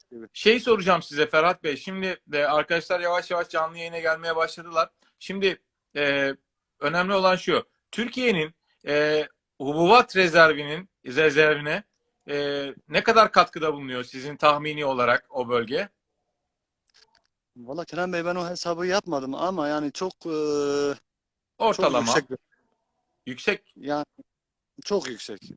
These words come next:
Speaker 1: Yani
Speaker 2: Çok
Speaker 1: çok,
Speaker 2: yüksek.
Speaker 1: çok yüksek. Çok, çok yüksek. Yani şu anda mesela, e,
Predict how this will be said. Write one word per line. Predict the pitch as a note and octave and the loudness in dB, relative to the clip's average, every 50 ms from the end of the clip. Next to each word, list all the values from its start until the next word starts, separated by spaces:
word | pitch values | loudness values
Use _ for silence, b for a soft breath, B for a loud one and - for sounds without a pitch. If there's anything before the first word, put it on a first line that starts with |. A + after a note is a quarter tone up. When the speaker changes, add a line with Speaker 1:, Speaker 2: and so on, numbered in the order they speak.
| - | -12
Speaker 1:
Yani | - A#2+ A#2+ A#2+ A#2+ | -8 -8 -6 -6 -4
Speaker 2:
Çok | - D#3+ D#3 | -2 0 0
Speaker 1:
çok, | D#3 D3 | 0 -2
Speaker 2:
yüksek. | D3 - F#3+ F3 | -6 -10 -8 -8
Speaker 1:
çok | F3 D#3+ - | -8 -8 -10
yüksek. | A#2+ G2+ - - - _ _ _ _ _ _ _ _ _ _ _ _ _ _ - _ | -12 -18 -18 -20 -20 _ _ _ _ _ _ _ _ _ _ _ _ _ _ -20 _
Çok, | - E3+ D#3 - C#3 C3+ | -12 -12 -12 -10 -12 -14
çok | - - F#3 F3 - - | -10 -10 -10 -10 -10 -12
yüksek. | B2 - - B2 B2+ | -14 -16 -16 -12 -8
Yani | D#3 D#3 D#3 | -6 -6 -6
şu | - - F3 | -4 -6 -6
anda | E3+ E3+ E3 | -4 -4 -4
mesela, | E3+ D#3+ - E3+ E3+ D#3+ D#3 - - - | -6 -6 -6 -4 -4 -4 -4 -4 -6 -8
e, | D#3 | -6